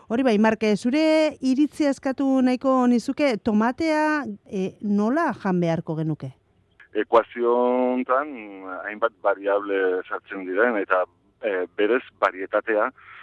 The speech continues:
Speaker 2: eh, oso importantea da. Gero baita, pues, eh, heldutasuna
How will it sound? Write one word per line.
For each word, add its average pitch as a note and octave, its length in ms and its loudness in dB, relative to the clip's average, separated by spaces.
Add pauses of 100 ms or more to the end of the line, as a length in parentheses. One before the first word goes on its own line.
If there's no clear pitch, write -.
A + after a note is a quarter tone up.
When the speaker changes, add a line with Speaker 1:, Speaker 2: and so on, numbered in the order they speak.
(160)
Speaker 2:
eh, E2 420 -8
oso G2+ 240 -10
importantea E2+ 500 -8
da. F#2+ 160 -4 (460)
Gero G2+ 340 4
baita, G#2+ 300 0
pues, F#2 260 -6
eh, F2+ 600 -4 (320)
heldutasuna G#2 880 -2